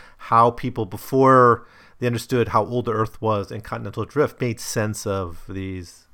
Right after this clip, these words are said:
kind of, uh, ge-, ge-, geological anomalies like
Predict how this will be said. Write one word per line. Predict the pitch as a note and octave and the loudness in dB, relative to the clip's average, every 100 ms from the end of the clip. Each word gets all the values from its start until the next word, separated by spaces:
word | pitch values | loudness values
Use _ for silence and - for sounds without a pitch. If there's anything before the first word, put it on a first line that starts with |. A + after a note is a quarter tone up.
| - | -18
kind | - F#2 | -12 -12
of, | F2+ | -12
uh, | F#2+ F#2 F2+ - _ - _ _ _ _ _ _ _ _ _ - | -12 -8 -10 -12 _ -20 _ _ _ _ _ _ _ _ _ -10
ge-, | A#2+ A#2+ A2+ | -2 -2 -2
ge-, | - A#2 A#2 G2+ | -4 0 0 -2
geological | G2+ A#2 A2 G#2 G#2+ - G#2 | -6 -2 0 0 -2 -4 -4
anomalies | G2 G2+ B2+ F#2 F2+ F2+ | -4 -4 -4 -6 -10 -12
like | F#2 F#2 | -14 -14